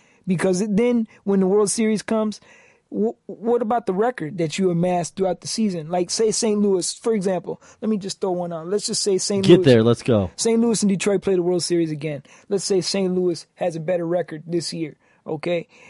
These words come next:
Speaker 1: And the A L team in the All-Star game won the All-, World Ser-, you know, won the All-Star game.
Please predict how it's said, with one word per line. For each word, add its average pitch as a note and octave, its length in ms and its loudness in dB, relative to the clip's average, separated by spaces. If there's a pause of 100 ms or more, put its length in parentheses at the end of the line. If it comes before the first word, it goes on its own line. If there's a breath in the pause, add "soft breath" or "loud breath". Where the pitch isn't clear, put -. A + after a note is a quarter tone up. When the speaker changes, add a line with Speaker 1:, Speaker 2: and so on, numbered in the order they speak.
(240 soft breath)
Speaker 1:
And F3 480 -2 (640)
the F#3+ 260 -2
A G3+ 140 4
L G3 340 0 (440)
team F#3 260 2
in F3 80 0
the E3 140 -2
All-Star F#3+ 440 -2
game E3 320 -2
won F3+ 380 -2 (480)
the F3 220 -2
All-, F3+ 360 0
World F#3 280 2
Ser-, G#3+ 260 -4
you F3+ 140 0
know, E3 80 0
won F3+ 340 0
the E3+ 240 0 (180)
All-Star F3+ 440 -2
game. - 240 -16